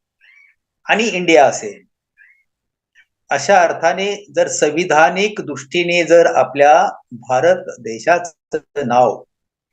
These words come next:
हे भारत आणि इंग्रजीमध्ये इंडिया असं जर ठेवलं असेल तर बरीचशी माणसं,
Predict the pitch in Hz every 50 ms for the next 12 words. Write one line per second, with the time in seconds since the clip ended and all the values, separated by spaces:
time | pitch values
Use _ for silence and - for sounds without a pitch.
0 | _ _ - 135 135 127 - 120 127 139 170 185 185 185 - - _ _ _ _
1 | _ _ _ _ _ _ _ _ _ - 185 196 220 214 202 196 180 165 - _
2 | - - 185 175 165 165 156 151 151 151 143 131 131 139 143 147 143 131 117 -
3 | 139 127 131 127 - - 127 123 120 120 110 101 - - - 113 98 - _ _
4 | _ _ _ _ _ _ _ _ _ _ _ _ _ _ - - 196 165 190 214
5 | - - - - - 220 196 175 165 170 156 - - 147 117 95 -